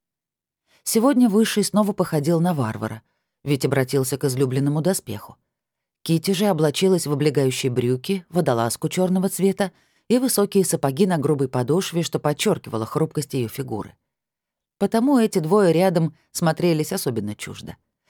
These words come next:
Хотя со стороны можно было принять их за отца и дочку, учитывая разницу в росте и комплекции. «Останься», — вдруг заявил Высший, смерив ее сверху вниз хмурым взглядом.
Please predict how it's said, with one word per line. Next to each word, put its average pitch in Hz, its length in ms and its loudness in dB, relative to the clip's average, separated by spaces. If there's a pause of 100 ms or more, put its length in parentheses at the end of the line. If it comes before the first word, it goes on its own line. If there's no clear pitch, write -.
(140)
Хотя 160 260 -2
со 135 140 -2
стороны 139 400 0
можно 139 300 0
было 131 180 2
принять 139 420 0
их - 220 -6
за 139 240 0
отца 131 280 -2
и 139 60 0
дочку, 151 460 -2 (240)
учитывая 131 500 0
разницу 131 460 0
в 127 60 0
росте 143 340 -2
и 107 100 -4
комплекции. - 720 -10 (1400)
«Останься», — 123 640 -4 (640)
вдруг 139 320 -2
заявил 131 400 2
Высший, 190 460 -2 (200)
смерив 180 440 0
ее 143 180 2
сверху 139 360 0
вниз 151 280 -2
хмурым 139 400 -2
взглядом. 107 560 -8